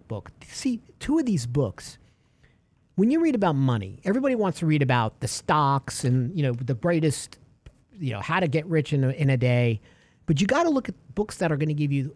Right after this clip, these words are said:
holistic ways of building wealth, working on your brain as well as your wallet.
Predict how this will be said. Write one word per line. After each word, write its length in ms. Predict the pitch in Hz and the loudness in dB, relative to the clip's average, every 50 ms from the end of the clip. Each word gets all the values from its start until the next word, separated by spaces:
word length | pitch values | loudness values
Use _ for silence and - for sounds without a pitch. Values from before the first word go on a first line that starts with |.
| - | -14
holistic 800 | - - - 175 170 165 160 160 180 233 269 - - - 226 - | -14 -6 -2 0 2 2 2 2 2 0 0 -2 -2 -6 -4 -2
ways 460 | - 147 135 123 117 123 123 104 - - - | 0 0 0 0 0 -2 -4 -6 -8 -12 -6
of 340 | - 143 139 135 131 117 113 | -4 -4 -2 -2 -4 -4 -2
building 380 | 160 156 147 139 139 135 127 131 | 0 0 2 4 4 4 4 4
wealth, 460 | 156 208 214 123 85 87 - - - - _ _ - - | 4 2 2 0 -2 -4 -10 -14 -20 -20 _ _ -2 0
working 400 | 175 185 190 - 208 180 170 165 | 0 2 2 2 0 0 0 0
on 260 | 156 156 151 151 143 | 0 2 2 4 4
your 100 | 135 127 | 2 0
brain 500 | 117 120 165 190 220 214 180 147 131 120 | 0 0 2 2 4 4 4 4 2 2
as 120 | 120 110 120 | 0 -2 0
well 220 | 131 139 139 139 | 0 0 2 2
as 100 | 127 110 | 0 0
your 120 | 123 113 | -2 -2
wallet. 500 | 107 135 175 214 208 156 113 92 - - | 0 2 2 4 4 2 0 -2 -6 -12